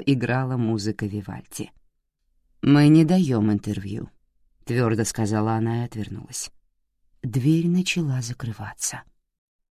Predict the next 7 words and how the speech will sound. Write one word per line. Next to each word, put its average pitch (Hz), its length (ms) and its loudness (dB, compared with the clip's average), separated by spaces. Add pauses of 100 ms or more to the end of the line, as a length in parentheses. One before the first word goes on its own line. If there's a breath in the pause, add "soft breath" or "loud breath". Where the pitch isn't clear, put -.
(140)
«Пожалуйста, 247 520 8
подождите, 262 480 8
Мин...» 240 340 6 (640)
Но 143 220 6
дверь 135 340 2
уже 127 200 2
захлопнулась. 104 840 -8